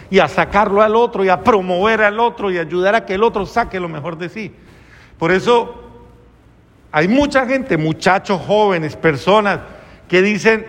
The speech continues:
"Es que usted me critica todo, usted todo le parece malo, todo lo pone en tela de juicio, todo le ve maldad, en todo, yo no hago nada bueno", entonces. Así hay muchas personas, esposos con esposas,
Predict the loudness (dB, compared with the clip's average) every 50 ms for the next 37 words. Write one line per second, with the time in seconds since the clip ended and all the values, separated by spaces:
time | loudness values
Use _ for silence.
0 | -4 -2 -2 -2 -2 -4 -6 -6 -6 -2 0 0 0 2 0 -2 -4 -6 -6 -6
1 | -6 -8 -8 -4 -4 -4 -2 -2 0 0 0 0 -2 -4 -8 -12 -8 -2 0 0
2 | 0 -2 -4 -10 -12 -16 -20 -20 -4 2 2 2 4 2 0 -4 -4 -4 -4 -4
3 | -2 -4 -2 0 0 0 -2 -4 0 0 0 2 2 -2 -4 -4 -4 -2 -2 -2
4 | -4 -4 -4 -2 -2 -2 -2 -2 -4 -6 -6 -6 -6 -8 -10 -12 -2 2 2 4
5 | 4 4 2 0 -4 -10 -18 -20 -20 -20 -20 -10 -6 -6 -4 -2 -2 -2 -2 -2
6 | -2 -4 -4 -6 -6 -6 -6 -4 -4 -6 -6 -4 -4 -4 -4 -6 0 2 2 2
7 | 2 2 0 0 0 0 0 -2 -2 -2 -2 -4 -4 -4 -4 -4 -4 -2 -2 -2
8 | -2 -2 -4 -4 -4 -4 -4 -4 -6 -8 -10 -12 -12 -18 -20 -20 -20 _ _ _
9 | _ _ -10 -10 -8 -4 0 0 2 0 0 -2 -6 -4 -4 -4 -2 -2 -4 -6
10 | -6 -8 -8 -8 -6 -6 -6 -4 -4 -6 -6 -6 -8 -8 -8 -4 -2 -2 -2 -2
11 | -4 -8 -10 -10 -12 -10 -8 -6 -6 -8 -10 -8 -4 -2 -2 -2 -4 -8 -12